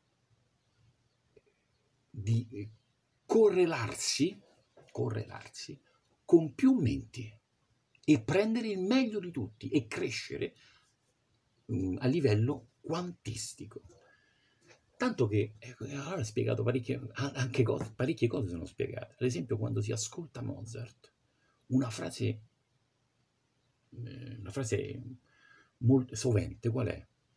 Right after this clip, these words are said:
"Io questo pezzo l'ho già ascoltato." Si ha la netta sensazione di aver già ascoltato un brano di Mozart, pure se non lo si è ascoltato. Mozart era un artista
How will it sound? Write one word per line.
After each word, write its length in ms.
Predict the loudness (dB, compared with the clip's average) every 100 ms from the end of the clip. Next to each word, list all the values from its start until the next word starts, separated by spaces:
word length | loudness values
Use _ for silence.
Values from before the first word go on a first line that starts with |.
| -8
"Io 200 | 0 0
questo 320 | 0 -8 -10
pezzo 360 | -10 -12 -10 -6
l'ho 200 | -6 -6
già 220 | -8 -6
ascoltato." 1000 | -8 -10 -12 -14 -14 -16 -16 -16 -18 -18 _ _ _ _ _ -20 _
Si 240 | -12 -2 2
ha 80 | 4
la 120 | 2
netta 360 | 2 -6 -8
sensazione 960 | -4 -4 -4 -10 -12 -12 -12 -14 -18 -20 -8
di 100 | -4
aver 300 | -2 -2 -4
già 320 | 2 4 4 0
ascoltato 800 | -10 -6 -6 -6 -8 -10 -10 -10
un 160 | -6
brano 260 | -4 -2 -2
di 120 | -4
Mozart, 500 | -4 -8 -14 -18 _ _
pure 340 | 0 4 4
se 140 | 2 -2
non 220 | -4 -2
lo 80 | -4
si 160 | 0
è 80 | 0
ascoltato. 720 | 0 -4 -4 -4 -12 -14 -20 _ _ _ _ _ _ _ _ -10
Mozart 760 | -8 -8 -6 -6 -6 _ -20 _
era 360 | -6 -6 -10 -18 -6
un 220 | 0 0 -2 -12 -18
artista 760 | -12 -12 -10 -12 -12 -14 -16